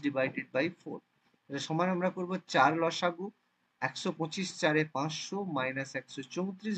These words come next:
divided by four। তাহলে পাঁচশো থেকে একশো চৌত্রিশ যদি আমরা বিয়োগ করি, তাহলে অ্যান্সার হবে কত? আহ, একশো পঁয়ত্রিশ, সরি, ওয়ান থার্টি ফাইভ যদি বিয়োগ করি, তাহলে হবে ফাইভ, আহ,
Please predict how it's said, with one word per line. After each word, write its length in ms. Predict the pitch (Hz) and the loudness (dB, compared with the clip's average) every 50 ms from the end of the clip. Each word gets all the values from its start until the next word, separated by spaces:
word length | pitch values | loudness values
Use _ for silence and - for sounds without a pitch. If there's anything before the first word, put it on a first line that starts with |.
| 151 139 | -2 -4
divided 400 | 131 123 131 131 131 131 135 120 - | 0 2 2 2 2 0 -4 -2 -2
by 100 | 156 196 208 - | -2 -2 -2 -6
four। 140 | - 113 95 - _ _ _ _ _ _ _ | -8 -10 -10 -10 _ _ _ _ _ _ _
তাহলে 160 | - 156 156 156 147 | -2 -2 2 4 4
পাঁচশো 220 | 165 175 - 208 190 202 | 4 4 0 -4 -4 -2
থেকে 120 | 196 208 190 175 | 0 2 0 0
একশো 180 | - - - 170 - | 0 -2 -8 -4 -2
চৌত্রিশ 300 | 170 170 165 175 190 170 170 | -2 -2 -2 -2 -4 -2 -2
যদি 120 | 180 175 180 180 | -2 0 0 0
আমরা 140 | 175 175 165 156 | 0 0 0 2
বিয়োগ 160 | 180 220 233 - - 131 | 4 4 4 4 0 -8
করি, 140 | 117 107 - _ - _ _ _ | -12 -12 -12 _ -20 _ _ _
তাহলে 180 | - 160 175 185 - - | 2 6 6 6 6 6
অ্যান্সার 340 | 147 156 160 160 160 196 180 175 | 4 2 2 2 2 2 2 4
হবে 140 | 175 165 175 180 185 | 4 2 2 2 0
কত? 120 | 185 180 - 220 - - _ _ _ _ _ - _ _ 120 | -2 -2 -4 -8 -8 -10 _ _ _ _ _ -20 _ _ -2
আহ, 200 | 120 120 120 117 120 - _ _ _ _ - _ _ _ _ - | 0 2 0 0 -2 -6 _ _ _ _ -20 _ _ _ _ -6
একশো 180 | 156 156 - 196 180 - | -4 -2 -2 -2 0 4
পঁয়ত্রিশ, 320 | 190 185 175 156 147 143 139 - | 4 4 4 4 0 -2 0 0
সরি, 140 | 143 165 180 165 | 0 0 2 0
ওয়ান 100 | 156 160 156 | 0 0 0
থার্টি 200 | 175 160 165 165 - | -2 -2 -2 -2 0
ফাইভ 120 | 165 156 156 170 | 0 0 0 -2
যদি 100 | 156 160 151 127 | -2 -4 0 0
বিয়োগ 160 | 143 160 156 - | 0 0 0 -2
করি, 140 | 180 175 202 135 - | -4 -4 -4 -2 -2
তাহলে 160 | 147 131 135 131 | 0 0 0 0
হবে 120 | 131 135 131 - - | 0 -2 -6 -4 2
ফাইভ, 260 | 131 117 120 143 180 226 - - _ _ _ _ _ _ _ _ _ _ _ _ _ _ _ _ _ _ _ _ _ 113 | 6 6 6 6 4 2 -2 -6 _ _ _ _ _ _ _ _ _ _ _ _ _ _ _ _ _ _ _ _ _ -6
আহ, 180 | - 220 104 107 | -4 -2 -2 -4